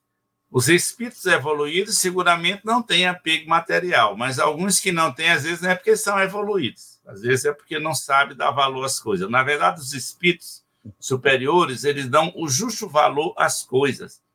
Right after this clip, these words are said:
porque as coisas materiais têm seu valor e sustentam a vida aqui na Terra, que é a escola dos espíritos. Então, não é dizer que aquilo não tem valor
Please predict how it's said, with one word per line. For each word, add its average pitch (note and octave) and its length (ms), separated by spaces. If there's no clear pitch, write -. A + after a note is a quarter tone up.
porque B2 240
as D#3 200
coisas C#3+ 360
materiais C#3 640
têm C3 140
seu B2 200
valor A2+ 560
e C#3 100
sustentam F3+ 760
a F3+ 100
vida E3 460
aqui D3 400
na C3+ 160
Terra, C#3+ 380
que - 180
é D3+ 80
a E3 40
escola E3+ 560
dos F3+ 240
espíritos. D3+ 1040
Então, F3 640
não D#3+ 180
é F#3+ 200
dizer F3 560
que F3+ 120
aquilo F3 400
não F3 140
tem F3 300
valor D#3+ 580